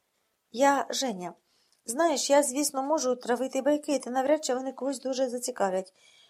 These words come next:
Тому краще б сама почитала когось цікавого. Чи як це у вас називається?» —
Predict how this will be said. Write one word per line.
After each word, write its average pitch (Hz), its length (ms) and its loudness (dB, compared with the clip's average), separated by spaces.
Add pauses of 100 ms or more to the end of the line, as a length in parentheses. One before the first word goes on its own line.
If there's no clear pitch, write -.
Тому 262 240 -4
краще 294 320 4
б - 100 -8
сама 277 480 0
почитала 339 580 2
когось 302 340 -2
цікавого. 185 580 -6 (380)
Чи - 140 -4
як 294 180 4
це 214 120 0
у 208 40 0
вас 202 160 0
називається?» — 185 680 -4